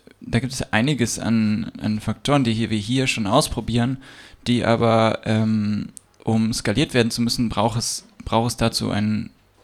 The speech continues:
ein Transforma-, eine Transformation der Gesellschaft, die wir an sich nicht herbeiführen können, aber die wir, auf die wir vorbereiten können, wo wir sagen können, ja, okay,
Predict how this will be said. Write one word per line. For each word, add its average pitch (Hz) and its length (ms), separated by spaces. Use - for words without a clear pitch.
ein 107 160
Transforma-, 107 560
eine 104 240
Transformation 110 560
der 104 80
Gesellschaft, 107 680
die 113 420
wir 123 320
an 101 180
sich 117 420
nicht 120 400
herbeiführen 123 480
können, 139 260
aber 113 220
die 113 260
wir, 104 220
auf - 140
die 110 100
wir 101 80
vorbereiten 113 560
können, 113 280
wo 117 100
wir 113 80
sagen 110 220
können, 107 120
ja, 98 260
okay, 127 300